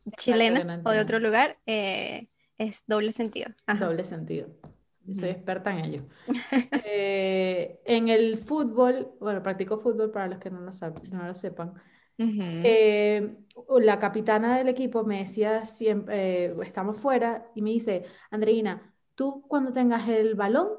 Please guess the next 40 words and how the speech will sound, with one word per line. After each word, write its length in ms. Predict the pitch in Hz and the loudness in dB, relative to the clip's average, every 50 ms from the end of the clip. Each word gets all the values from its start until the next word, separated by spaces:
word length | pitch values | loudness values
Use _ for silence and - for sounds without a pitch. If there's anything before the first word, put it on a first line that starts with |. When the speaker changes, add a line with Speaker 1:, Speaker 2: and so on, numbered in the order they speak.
| - _ | -10 _
Speaker 1:
tú 200 | - 311 320 330 | -4 -2 -2 -2
tira, 420 | 254 220 202 175 175 185 190 - - _ _ _ _ _ _ _ _ _ | -2 -2 -2 -2 -4 -8 -12 -16 -20 _ _ _ _ _ _ _ _ _
tú 180 | - 339 349 | -4 -4 -2
tira, 480 | 349 269 226 214 196 185 190 - - _ _ | -2 -4 -2 -2 -2 -4 -6 -10 -14 _ _
pero 180 | - 226 226 233 | 4 4 4 4
siempre 400 | - - 330 339 349 381 415 403 | 2 2 4 4 6 4 4 4
tira". 380 | 320 277 226 202 180 170 - - | 4 4 4 4 4 0 -4 -4
Y 140 | 226 226 214 | -2 0 4
yo, 500 | 220 214 202 185 180 180 - - - _ _ _ _ _ | 4 4 4 2 0 -4 -8 -14 -20 _ _ _ _ _
"Claro. 460 | - 196 190 175 160 160 160 180 190 208 - _ _ _ _ _ _ _ - - | -6 -4 -2 -2 -2 -4 -8 -10 -14 -18 -20 _ _ _ _ _ _ _ -4 0
Speaker 2:
Y 80 | 277 269 | 2 2
en 80 | 262 | 4
tu 100 | 240 240 | 4 4
Speaker 1:
Sí, 20 | 220 | 2
Speaker 2:
mente, 260 | 220 - - 247 220 | 2 0 0 -2 0
¿tú 120 | - 240 | 2 2
Speaker 1:
tira, 60 | 240 | 2
Speaker 2:
qué? 300 | 220 214 220 247 254 247 | 2 2 0 -2 -2 0
Speaker 1:
tira". 380 | - 220 214 202 190 180 170 170 | -2 -2 0 0 2 0 2 2
Y 100 | 185 190 | 0 2
yo, 180 | 180 208 196 208 | 2 2 2 2
"Pero 140 | 190 185 | -2 -4
es 60 | 180 - | 0 2
que 120 | - 214 | 2 4
no 80 | 220 240 | 6 6
entiendo, 460 | - 247 247 247 240 247 269 302 262 | 6 6 6 6 6 6 6 6 2
o 40 | 233 | 0
sea, 200 | - 226 214 202 | 0 -2 -4 -4
que, 260 | - 208 208 208 - - - - _ _ | -4 -6 -6 -8 -10 -16 -20 -20 _ _
que 140 | - 233 220 | 0 0 2
tiene 260 | 226 254 269 311 330 | 2 2 0 0 0
que, 260 | 311 269 240 - - | 2 0 0 0 -2
o 80 | - 226 | -6 -6
sea, 160 | - 240 220 | -4 -2 0
¿qué 100 | 214 240 | 0 0
tiene 160 | 240 294 330 | 0 0 0
que 100 | 320 285 | 2 4
ver 140 | 233 233 247 | 4 6 8
eso, 320 | 240 240 240 - 214 202 | 8 6 6 2 0 0
tirar? 640 | - 226 208 208 214 196 190 208 226 240 233 240 247 | 2 4 4 6 6 6 4 2 0 0 -2 -4 -6